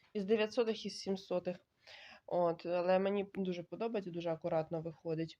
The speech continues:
от, перехід. От, тому ось така ось краса. Я буду продовжувати.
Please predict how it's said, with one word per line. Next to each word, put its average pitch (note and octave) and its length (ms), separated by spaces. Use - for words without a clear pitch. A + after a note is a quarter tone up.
от, D#3 380
перехід. E3+ 720
От, F3 280
тому G3 480
ось F#3+ 160
така F3+ 300
ось F3 160
краса. B3 520
Я G3 160
буду F#3 200
продовжувати. A3+ 760